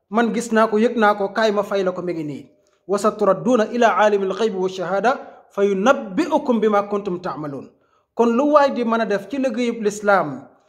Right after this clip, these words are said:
ak nu mu mën a toll ci bari wala ci tuuti, sunu borom dana la ko wan ëllëg yawmal qiyaam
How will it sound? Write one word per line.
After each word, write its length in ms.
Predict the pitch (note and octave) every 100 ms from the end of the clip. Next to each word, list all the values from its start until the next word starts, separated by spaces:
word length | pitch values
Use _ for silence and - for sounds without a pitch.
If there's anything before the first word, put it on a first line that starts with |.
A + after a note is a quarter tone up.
| _ -
ak 180 | B3 B3
nu 140 | B3
mu 140 | C#4+ C4+
mën 180 | B3 B3
a 60 | A#3+
toll 280 | A#3+ A#3 G3+
ci 120 | G3 A#3
bari 220 | G#3+ G#3
wala 260 | G#3+ C4+
ci 140 | C#4+ D4
tuuti, 420 | C#4+ C4 G3+ D3+ - _ -
sunu 220 | B3+ A#3
borom 240 | A3 A3
dana 180 | G#3 G#3+
la 100 | G#3
ko 120 | G#3
wan 140 | G3+ G#3
ëllëg 240 | B3+ A#3 A3+
yawmal 280 | G#3+ G3 G3
qiyaam 520 | F#3+ G3+ A3+ A#3+